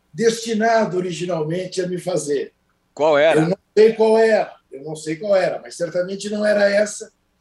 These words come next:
Speaker 1: e eu vou explicar por que ele fez a pergunta sobre o Neymar. Porque antes de nós começarmos, antes de irmos ao ar, eu tinha dito, "E o Neymar, hein? Virou um jogador comum."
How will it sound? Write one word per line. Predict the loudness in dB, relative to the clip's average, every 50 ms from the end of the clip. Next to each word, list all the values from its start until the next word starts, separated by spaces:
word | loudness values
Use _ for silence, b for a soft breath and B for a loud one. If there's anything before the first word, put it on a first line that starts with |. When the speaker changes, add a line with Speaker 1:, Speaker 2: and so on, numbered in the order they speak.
| _ _ -6
Speaker 1:
e | -2
eu | -2 0 0
vou | -2 -4
explicar | -4 -6 -10 -12 -12 -12 -6 -2 0 0 0 0 -2 -4 -10 -20 _ _ _ _ -6
por | -4 -4 -4 -4
que | -4 -2 2
ele | 2 2 2 0
fez | 0 0 0 0 0
a | 0 -2
pergunta | -2 -2 -2 -2 -2 -2 -4 -2 -2 -2 -2
sobre | -2 -2 -2 0
o | 0 0
Neymar. | 0 0 -2 -2 -2 -4 -6 -6 -10 -14 _ _ _ _ _ _ _ _ _
Porque | -16 -6 0 4 4
antes | 6 6 4 4 2 0 -2 -2 -4 -4 -2 -2
de | -2 -4 -2
nós | 0 0 0 0 -2
começarmos, | -4 -4 0 0 0 0 0 -2 -2 -2 -2 -4 -6 -10 -14 -16 -18 -18 -18 -20 _ _ _ _ _ _ _ _ _ -2
antes | 0 0 0 0 -2 -4 -6
de | -2 0 0 2
irmos | 2 2 0 0 -2 0 0
ao | 0 0 2 2
ar, | 2 2 0 0 -4 -10 _ _ _ _ _ _ _ _ _ b b b b
eu | 2 2 2 2 0
tinha | -4 -6 -6 -4 -4 -4
dito, | -4 -2 -2 -2 -2 -4 -6 -8 -8 -8 -10 -12 _ _ -12 -6
"E | -2 -2
o | 0
Neymar, | 2 2 4 4 4 4 4 4 2 2
hein? | 2 2 0 -2 -6 -12 _ _ _ _ _
Virou | -8 -2 0 2 4 4 4 4
um | 2 0
jogador | -4 -4 -2 0 0 0 0 -2 -4 -4 -2
comum." | -2 -2 -2 -2 -4 -4 -4 -6